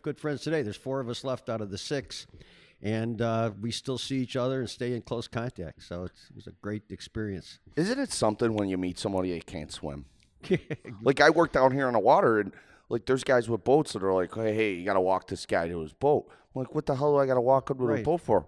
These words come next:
Speaker 2: "Well, if he fall, he might fall in. He can't swim." I go, "He can't
Speaker 1: <laughs>
Speaker 2: swim."
Speaker 1: He can't
Speaker 2: And the
Speaker 1: swim.
Speaker 2: one guy owns three boats. But you, you talk about teaching. Th-, we have a lot of guys that listen that have young kids.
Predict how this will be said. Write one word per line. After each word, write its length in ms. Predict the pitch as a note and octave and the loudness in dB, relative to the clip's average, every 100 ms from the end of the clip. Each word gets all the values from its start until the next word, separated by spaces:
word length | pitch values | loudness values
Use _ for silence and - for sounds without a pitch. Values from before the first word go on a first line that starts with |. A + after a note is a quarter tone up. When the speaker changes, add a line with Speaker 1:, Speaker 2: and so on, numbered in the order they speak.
| - | 0
Speaker 2:
"Well, 140 | A2 | 0
if 80 | G#2 | 0
he 100 | - | -2
fall, 260 | - B2+ A#2+ | -6 -2 -2
he 120 | A2 | -4
might 200 | A#2 A#2+ | -2 -2
fall 340 | - A2 G#2 C3+ | 0 0 2 0
in. 120 | D3 | -2
He 60 | A2 | -6
can't 280 | - A#2+ G#2+ | -6 -6 -6
swim." 320 | - D#3 C3+ | -2 -2 0
I 80 | G#2+ | 0
go, 140 | C3 | 0
"He 60 | B2 | -2
can't 380 | - - D#3+ B2 | -4 -4 -2 -2
Speaker 1:
<laughs> 120 | - | -2
Speaker 2:
swim." 400 | - F3 A3 G#2+ D#3+ - | 0 0 2 -2 -4 -8
Speaker 1:
He 60 | D3 | -12
can't 340 | - D#3 C#3+ | -8 -6 -4
Speaker 2:
And 100 | D3+ | 6
the 40 | F3 | 10
Speaker 1:
swim. 80 | |
Speaker 2:
one 160 | G3 C#4+ | 10 10
guy 160 | E3 C#3+ | 10 8
owns 220 | E3 - | 6 4
three 180 | G#3+ G3+ | 0 10
boats. 540 | B3+ E4 - - - _ - - - - | 10 10 6 -4 -10 _ -20 -20 -8 6
But 220 | D3+ - - - - _ _ | 6 6 -8 -20 -20 _ _
you, 180 | C#3 F3+ | -14 -12
you 200 | - F3+ | -10 -8
talk 260 | - A3+ B3 | -4 -2 6
about 320 | F3+ D3+ - | 6 6 2
teaching. 540 | - F#3+ - D3 A#2 - _ - _ | -4 -2 -2 -4 -6 -14 _ -20 _
Th-, 120 | E3+ D3+ | -6 -4
we 260 | E3+ F3+ | -4 2
have 120 | E3+ | 4
a 60 | D3 | 8
lot 180 | C#3 B2 | 8 8
of 260 | A#2 G#2+ | 6 2
guys 300 | A2+ A#2 G#2+ | 4 4 4
that 240 | G#2 G2+ - | 2 2 0
listen 460 | E2 A2 - A#2 | 0 2 4 0
that 180 | G2 F#2+ | 0 0
have 180 | G#2 F#2 | 0 -2
young 220 | G2 G2+ | -2 -4
kids. 400 | - A2+ F#2 F2 | -2 -2 -2 -6